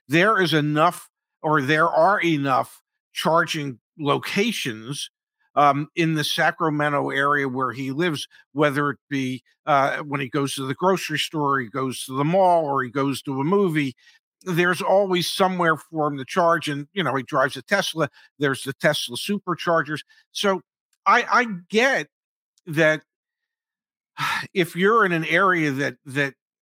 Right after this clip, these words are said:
has a lot of the infrastructure in place, it's certainly a hell of a lot easier.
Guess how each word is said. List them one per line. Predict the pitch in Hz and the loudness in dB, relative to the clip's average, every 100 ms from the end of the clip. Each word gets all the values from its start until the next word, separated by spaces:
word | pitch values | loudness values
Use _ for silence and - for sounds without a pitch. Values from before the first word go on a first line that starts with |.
| - | -12
has | - 202 220 | -4 -2 0
a | 170 | 0
lot | 165 180 | 2 2
of | 170 | 2
the | 135 147 | 0 -2
infrastructure | 165 135 - 170 165 151 143 | -4 -6 -2 0 0 -2 -4
in | 127 | -6
place, | - 208 165 113 - _ _ _ _ - | -4 -2 -2 -4 -12 _ _ _ _ -4
it's | 247 - | -2 -2
certainly | - 220 240 160 160 | -2 0 0 0 0
a | 139 | 0
hell | 139 156 | 2 0
of | 135 | 0
a | |
lot | 131 131 120 | 0 0 0
easier. | 151 131 87 76 | 0 -2 -6 -16